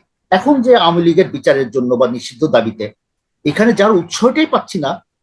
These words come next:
যে ওখানে তো দল আছে, তারা তো একটা দল করে ফেলেছে। সেই সময় কিন্তু কেউ আমরা দলের, সে কিন্তু আমি যাইনি।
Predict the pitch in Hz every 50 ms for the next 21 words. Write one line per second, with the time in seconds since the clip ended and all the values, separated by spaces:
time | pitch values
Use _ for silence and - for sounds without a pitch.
0 | _ - 240 - - _ _ _ 180 175 - 233 240 262 240 - 262 190 - 160
1 | 170 185 202 214 208 202 - 226 220 226 220 - _ _ _ _ _ - 185 196
2 | - 240 226 - 220 - - 202 233 - - - - 226 208 185 208 165 - -
3 | - 92 - _ _ _ _ _ _ _ _ _ _ _ _ _ _ _ _ _
4 | _ _ _ _ _ _ _ _ _ _ _ _ _ _ _ _ _ _ _ -
5 | 214 202 - 226 226 247 240 269 214 - - - 254 240 233 247 - - 147 160
6 | 180 214 220 196 190 - - - - 233 226 - 226 190 - 226 185 175 - 139
7 | 113 95 -